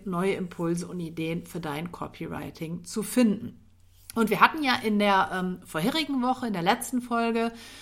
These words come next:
schon einige Fragen behandelt, nämlich Fragen, die sich auf die Elemente Headlines, also Überschrift, Intro, Storytelling und Beweise bezogen haben.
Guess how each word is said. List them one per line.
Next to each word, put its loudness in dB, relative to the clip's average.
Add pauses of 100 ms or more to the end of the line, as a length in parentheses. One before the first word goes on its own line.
(140)
schon 2 (280)
einige 4
Fragen 4
behandelt, 0
nämlich 0
Fragen, 6
die 0
sich 0
auf -2
die -8
Elemente -2
Headlines, 0
also -4
Überschrift, -2
Intro, 2
Storytelling 0
und -6
Beweise 0
bezogen -2
haben. 4